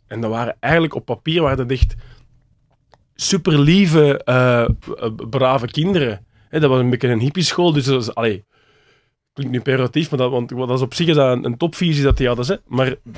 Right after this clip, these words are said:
die, die trekken bijna van nature wel, ehm, gegoede ouders aan,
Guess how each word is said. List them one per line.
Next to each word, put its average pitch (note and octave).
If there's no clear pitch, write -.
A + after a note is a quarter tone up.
die, -
die D3
trekken E3
bijna C#3
van C#3+
nature E3+
wel, C#3
ehm, A2
gegoede D#3+
ouders F#3+
aan, C4+